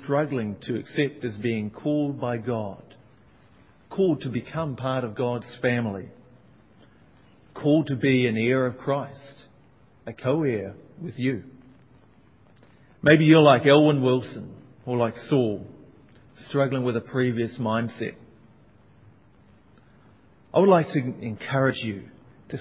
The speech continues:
seek God's help in accepting this group of people as God does. Maybe it's a group of people that has hurt you in the past. I would ask you to have the courage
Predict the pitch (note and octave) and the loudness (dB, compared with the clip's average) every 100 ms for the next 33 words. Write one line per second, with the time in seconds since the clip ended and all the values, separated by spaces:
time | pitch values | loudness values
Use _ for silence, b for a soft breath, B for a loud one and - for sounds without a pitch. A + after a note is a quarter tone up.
0 | - D3+ C#3+ C#3 C3 B2+ C3 C3 B2 A#2 | 0 0 2 0 0 -2 -4 -4 -4 -6
1 | A2 - - E3 - B2+ G#2+ A#2+ - C3+ | -8 -4 0 0 -2 -6 -4 -6 -6 -2
2 | C3 B2 G#2 A#2+ C#3+ G2 - - - - | -2 -4 -4 -4 -4 -6 -16 -20 -20 -20
3 | - - - - - - - - A2 - | -20 -20 -20 -20 -20 -20 -12 -8 -6 -2
4 | A2 A#2 G2+ - - - - - - - | -2 -2 -6 -10 -12 -20 -20 -20 -20 -20
5 | - - - - - _ - - - - | -20 -20 -20 -20 -20 _ -20 -20 -20 -20
6 | - - - - - - - - - - | -20 -20 -20 -20 -20 -20 -20 -20 -20 -20
7 | - - - - C3 C#3+ C#3 C#3+ A#2+ C#3 | -20 -20 -14 0 4 6 4 0 -2 -2
8 | C3+ - C3+ C3 A#2 A2+ - C3 C3+ - | -2 -2 -2 -2 -4 -6 -2 0 0 -2
9 | C3 A#2+ A2+ - C#3 E3+ - - - - | -4 -4 -4 -4 -6 -6 -12 -20 -20 -20
10 | - - - - - - - - - - | -20 -20 -20 -20 -20 -20 -20 -20 -20 -10
11 | B2 B2 A2+ A#2+ B2+ - C3+ B2+ A#2 A#2 | -2 0 2 0 -2 -4 -2 -2 -2 -4
12 | G#2+ - B2+ C#3+ A#2 G2 - - | -6 -4 0 2 0 -8 -14 -16